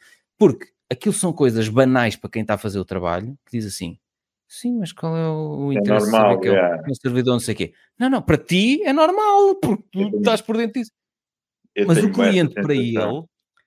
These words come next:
Speaker 1: pô, tu tens essa sensação, "Então, mas eu vou
Speaker 2: Boa,
Speaker 1: descrever um
Speaker 2: mesmo.
Speaker 1: ar-condicionado de não sei quantos ohms e de não sei quanto." Vais!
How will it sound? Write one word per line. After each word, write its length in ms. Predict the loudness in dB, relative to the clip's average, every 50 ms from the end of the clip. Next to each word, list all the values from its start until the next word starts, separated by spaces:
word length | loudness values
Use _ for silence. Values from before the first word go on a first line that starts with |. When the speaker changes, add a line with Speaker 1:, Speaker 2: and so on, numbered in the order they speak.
| _ _ _
Speaker 1:
pô, 100 | -8 -8
tu 280 | -8 -10 -12 -14 -12 -2
tens 200 | 2 2 4 4
essa 220 | 2 2 0 0
sensação, 420 | -2 -2 -2 -2 -2 -2 0 0 2
"Então, 160 | 2 4 4
mas 140 | 4 4 4
eu 120 | 2 2 2
vou 140 | 0 0
Speaker 2:
Boa, 40 | -2 0
Speaker 1:
descrever 440 | -2 -4 -4 -4 -2 -2 0 0 2
um 40 | 2
Speaker 2:
mesmo. 80 | 2
Speaker 1:
ar-condicionado 840 | 2 2 2 0 0 0 -2 -4 -4 -6 -4 -4 -2 0 -2 -2 -4 -8 _ _ _ _ _
de 160 | -6 -4 -2 -2
não 140 | -2 -2
sei 220 | -2 -2 -2 -2 -2
quantos 680 | 0 0 2 2 2 0 -4 -8 -8 -8 -8 -8 -8 -2 4
ohms 720 | 6 6 8 6 6 4 2 0 -2 -2 -4 -4 -6 -8 -8
e 160 | -8 -6 -6
de 60 | -4
não 180 | -4 -6 -6 -6
sei 160 | -6 -6 -4
quanto." 240 | -4 -4 -6 -6 -8
Vais! 840 | -12 -6 -2 0 0 0 0 0 -2 -2 -2 -4 -6 -10 -14 -20